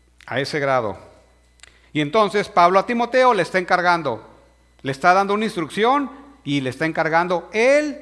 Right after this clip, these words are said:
mandamiento. Mantente en esto. Bueno, ¿cuál es la base de ese llamado? Entonces, Pablo está llamando a Timoteo a la batalla.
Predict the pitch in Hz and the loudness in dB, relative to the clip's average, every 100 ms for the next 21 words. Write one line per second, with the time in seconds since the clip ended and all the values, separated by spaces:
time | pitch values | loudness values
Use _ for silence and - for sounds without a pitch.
0 | - 165 147 139 143 131 113 95 - _ | -6 -4 -2 -2 -2 -4 -8 -10 -12 _
1 | _ _ _ _ _ _ _ _ _ _ | _ _ _ _ _ _ _ _ _ _
2 | _ _ _ _ _ _ _ - 135 127 | _ _ _ _ _ _ _ -4 -2 -2
3 | 127 214 233 247 254 240 - - 139 131 | -2 -2 -2 -4 -6 -6 -16 -16 -10 -8
4 | 143 139 - - _ _ _ _ _ _ | -8 -10 -18 -20 _ _ _ _ _ _
5 | _ _ _ _ _ _ _ _ _ _ | _ _ _ _ _ _ _ _ _ _
6 | _ 110 107 131 202 - _ _ _ _ | _ -10 -8 -8 -12 -20 _ _ _ _
7 | _ - 170 185 202 202 185 196 196 208 | _ -2 2 2 0 0 2 2 2 -2
8 | 185 170 165 185 196 220 294 262 185 202 | -2 -2 -2 -4 -4 -2 -2 -2 -4 -6
9 | 190 170 147 - - _ _ _ _ _ | -4 -6 -8 -12 -20 _ _ _ _ _
10 | 180 226 269 269 277 277 - - 165 190 | 2 4 2 0 -2 -4 -14 -10 -6 -2
11 | 196 202 185 196 226 240 240 156 151 156 | 0 0 2 2 2 0 0 -2 -2 -4
12 | 143 139 214 277 294 294 - 151 151 135 | -4 0 2 2 2 0 -2 0 0 0
13 | - 160 160 143 104 | 2 2 2 0 -6